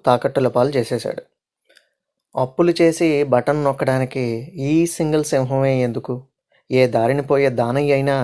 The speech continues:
తనవి కాని ఆస్తులు తాకట్టు పెట్టి అప్పులు తేగలడు కదా.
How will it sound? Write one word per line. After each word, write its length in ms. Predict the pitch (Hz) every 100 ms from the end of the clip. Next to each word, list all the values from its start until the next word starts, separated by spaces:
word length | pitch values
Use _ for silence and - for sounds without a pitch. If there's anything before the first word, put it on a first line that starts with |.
| 123 - _ _
తనవి 280 | 120 135 165
కాని 240 | 160 170 170
ఆస్తులు 360 | 156 - 156
తాకట్టు 400 | 151 135 143 139
పెట్టి 320 | 135 135 147 139 143 - -
అప్పులు 300 | 131 139 147
తేగలడు 420 | 139 127 139 135
కదా. 200 | 127 123